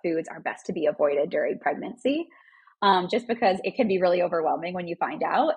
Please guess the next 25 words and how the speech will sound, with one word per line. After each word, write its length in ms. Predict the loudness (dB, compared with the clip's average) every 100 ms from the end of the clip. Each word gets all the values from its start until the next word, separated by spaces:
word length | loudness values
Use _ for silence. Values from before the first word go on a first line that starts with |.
| -2
and 380 | -2 -2 -4 0
there's 280 | 4 4 2 -2
so 140 | -2
much 160 | -2 -4
information 480 | -4 -2 -2 -4 -6
on 240 | -4 -4
Google 380 | -4 -2 -2 -2 -2
and 140 | -8
just, 140 | -10 -2
like, 140 | -2 -2 -2
everything 440 | 0 2 0 -2
with 140 | -4 -10
nutrition, 600 | -12 -4 -4 0 -2 -2
you 80 | -8
know, 120 | -10 -12 _ _ -4
everyone 360 | 2 6 6
and 120 | 2 -2
ev-, 200 | -4 -4
and 140 | -4 -2
anyone 400 | -4 0 0 2
has 220 | 0 -2
an 80 | -4
opinion 360 | -4 -6 -2
on 140 | -2 -2
this. 220 | -2 -4